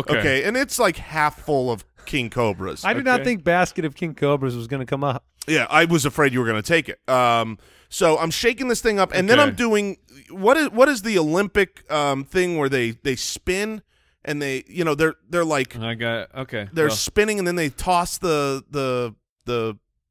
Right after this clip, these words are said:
Speaker 2: thing <laughs> they toss?
Speaker 1: Sorry, I was, I was reading, uh, about cobras not being poisonous. They're venomous.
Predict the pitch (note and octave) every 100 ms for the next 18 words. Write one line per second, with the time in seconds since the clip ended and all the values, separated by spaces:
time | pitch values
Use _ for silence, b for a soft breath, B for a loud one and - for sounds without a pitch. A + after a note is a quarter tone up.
0 | _ _ _ _ - G3 F3+ A#3+ - -
1 | G#3 A#3 - E3 F#3 D#3 C#3 C#3 C3+ C3
2 | C3+ C#3 C3+ B2 D3 C3+ A#2 G#2+ G2 A#2
3 | - A#2 A2 G#2 G#2 G2+ - A2+ A2+ -
4 | C3 A#2 G2 F2+ - - A2+ A#2 - -
5 | A#2 G2 - G#2 F#2+ F#2 A2+ G#2+ A2 F#2+
6 | D#2 - - -